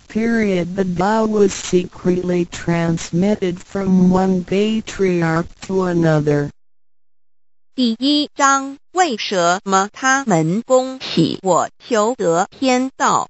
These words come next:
Speaker 2: 各位先生、太太、小姐，首先让我衷心的恭喜你们，因为今天是你们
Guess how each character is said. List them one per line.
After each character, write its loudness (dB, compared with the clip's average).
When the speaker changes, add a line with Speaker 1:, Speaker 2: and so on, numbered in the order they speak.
Speaker 2:
各 0
位 0
先 0
生、 0
太 0
太、 -2
小 0
姐， 0
首 0
先 -2
让 0
我 0
衷 0
心 0
的 0
恭 -2
喜 0
你 0
们， 0
因 0
为 2
今 0
天 0
是 0
你 0
们 2